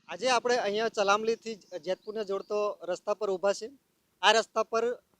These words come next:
જેતપુર તાલુકાની કચેરીઓ આવેલી છે, એના કારણે આખા તાલુકાની પબ્લિક અહીંયા અવન જવન કરતું હોય છે. અને આ જે મુખ્ય માર્ગ જે છે એ આ ગામડાને જોડતો માર્ગ છે. આના ઉપર ભારજ નદીનો પુલ બેસી જવાના કારણે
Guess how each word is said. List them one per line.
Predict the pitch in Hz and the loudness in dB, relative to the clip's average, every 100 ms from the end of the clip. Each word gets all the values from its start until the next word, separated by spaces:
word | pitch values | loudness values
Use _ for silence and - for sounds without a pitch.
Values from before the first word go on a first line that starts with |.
| 147 | -6
જેતપુર | 185 190 220 | -4 -4 -4
તાલુકાની | - 196 202 208 208 | 0 2 2 -2 -4
કચેરીઓ | 175 196 208 | -6 -2 4
આવેલી | 208 208 214 | 6 6 2
છે, | 214 233 277 _ _ _ 180 | -2 -8 -14 _ _ _ 0
એના | 220 | 2
કારણે | 220 214 226 214 | 4 2 4 2
આખા | 190 | 0
તાલુકાની | 220 190 208 220 220 | 0 0 0 0 -4
પબ્લિક | 220 190 202 226 - - - - | -2 0 4 4 2 -20 -20 -4
અહીંયા | 185 226 | 2 2
અવન | - 185 214 | 4 2 2
જવન | 208 214 | 2 0
કરતું | 214 208 214 220 | 0 -4 -2 0
હોય | 220 | 0
છે. | 220 254 - - - - - - | -2 -10 -12 -20 -18 -18 -14 -4
અને | 196 226 208 - _ _ _ _ _ 160 | 2 4 2 -2 _ _ _ _ _ 4
આ | 202 | 4
જે | 220 | 6
મુખ્ય | 226 208 247 | 0 0 -2
માર્ગ | 220 214 226 | 4 4 4
જે | 202 226 | 2 2
છે | 220 196 220 _ _ 214 | 2 -2 -2 _ _ 2
એ | |
આ | 202 | 4
ગામડાને | 190 190 208 220 220 | 4 6 6 6 4
જોડતો | 220 233 220 | 2 2 2
માર્ગ | 214 214 | 2 2
છે. | 233 233 - | -2 -6 -2
આના | 175 208 262 | 2 6 8
ઉપર | 220 - 226 156 _ _ _ _ _ - | 8 6 4 4 _ _ _ _ _ 2
ભારજ | 180 233 220 | 4 6 4
નદીનો | 226 220 226 233 | -2 -2 -2 -2
પુલ | - 233 | 2 2
બેસી | 202 190 190 | 2 0 0
જવાના | 226 220 214 220 | 0 0 2 0
કારણે | 208 190 233 196 | 2 4 4 2